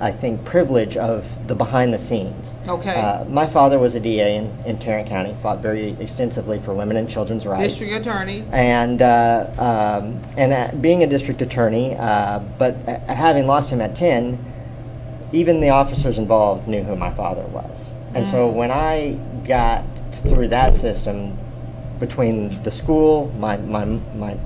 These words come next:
Speaker 1: mother, and, and the legal community, they put me into help. They put me into a five-day-a-week partial hospitalization mental health program. And it saved my life.
Speaker 2: Five days
Speaker 1: Um,
Speaker 2: a week mental health program.
Speaker 1: Absolutely. Um, it was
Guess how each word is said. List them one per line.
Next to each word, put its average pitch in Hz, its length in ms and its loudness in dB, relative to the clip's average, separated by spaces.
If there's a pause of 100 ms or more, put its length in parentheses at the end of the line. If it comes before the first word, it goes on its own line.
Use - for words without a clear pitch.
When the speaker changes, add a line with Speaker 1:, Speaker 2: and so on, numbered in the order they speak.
(180)
Speaker 1:
mother, 131 520 0 (420)
and, 113 360 -2
and 110 120 0
the 107 80 0
legal 135 240 2
community, 98 640 -4 (120)
they - 120 0
put 127 240 0
me 107 280 -4 (160)
into 208 200 -2
help. - 280 -2 (160)
They 110 80 -4
put - 180 -4
me 113 140 -4
into 107 180 -4
a 101 80 -2
five-day-a-week 107 680 2
partial 101 280 -2
hospitalization 95 760 -6
mental 92 180 -8
health - 260 -8
program. - 320 -8 (840)
And 107 580 0 (360)
it 120 100 0
saved 117 260 2
my 107 100 0
life. 104 280 -2 (400)
Speaker 2:
Five 214 300 4
days 214 180 4
Speaker 1:
Um, 202 60 -2
Speaker 2:
a 202 40 -2
week 202 240 -6
mental 196 300 -6
health 165 240 -6
program. 120 420 -8
Speaker 1:
Absolutely. 127 640 4 (160)
Um, 101 460 -2
it 113 240 0
was 110 460 2